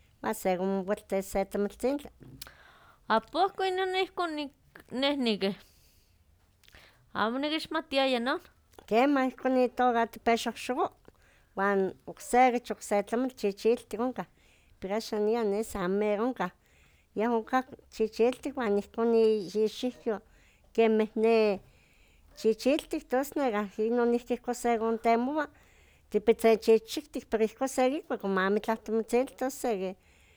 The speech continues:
Speaker 1: sekitlania ihkon i-, keh tomatl,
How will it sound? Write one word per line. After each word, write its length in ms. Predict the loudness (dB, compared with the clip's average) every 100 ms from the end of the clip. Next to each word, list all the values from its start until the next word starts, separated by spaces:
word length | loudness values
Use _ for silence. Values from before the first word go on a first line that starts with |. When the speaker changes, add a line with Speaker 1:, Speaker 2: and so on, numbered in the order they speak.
| _ -12
Speaker 1:
sekitlania 1200 | -2 0 2 2 2 0 0 4 4 6 6 6
ihkon 320 | 2 0 4 4
i-, 180 | 2 0
keh 160 | -2 -2
tomatl, 400 | 0 0 0